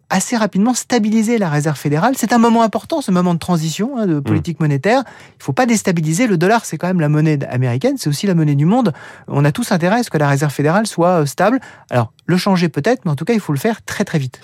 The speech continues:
Speaker 2: Alors Wilfried, je sais que vous vous intéressez beaucoup à la Chine. Vous en avez, euh, parlé à l'instant. Vous êtes déjà venu nous en parler ici sur Radio Classique. Comment comprenez-vous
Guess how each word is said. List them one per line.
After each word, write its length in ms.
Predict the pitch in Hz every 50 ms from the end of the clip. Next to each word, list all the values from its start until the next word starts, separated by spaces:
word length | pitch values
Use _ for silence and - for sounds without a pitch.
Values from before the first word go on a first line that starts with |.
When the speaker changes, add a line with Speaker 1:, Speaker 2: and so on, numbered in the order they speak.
| - -
Speaker 2:
Alors 160 | - 117 117
Wilfried, 280 | 127 123 113 - - 127
je 100 | 101 101
sais 180 | 92 - -
que 60 | 107 95
vous 80 | 95
vous 120 | 98 101 101
intéressez 460 | 98 90 110 98 101 101 - - 107
beaucoup 340 | 95 98 101 - - 104 101
à 40 |
la 100 | 95 107
Chine. 240 | - - - 139 117
Vous 140 | 101 101 101
en 60 | 104 101
avez, 300 | 98 98 95 90 87 87
euh, 60 | 85
parlé 280 | 80 - 95 87 98
à 60 | 95 95
l'instant. 360 | 110 117 110 - - 156 139
Vous 200 | 117 107 113 120
êtes 100 | 123 110
déjà 220 | 117 117 107 117 110
venu 200 | 104 110 113 113
nous 160 | 113 107 107
en 80 | 107
parler 240 | 101 - 110 110 113
ici 200 | 110 101 - -
sur 160 | 110 - - 104
Radio 140 | 107 113 113
Classique. 260 | - 135 - 196 -
Comment 220 | - 196 196 214 214
comprenez-vous 640 | - 190 160 - 170 165 165 160 147 160 190 202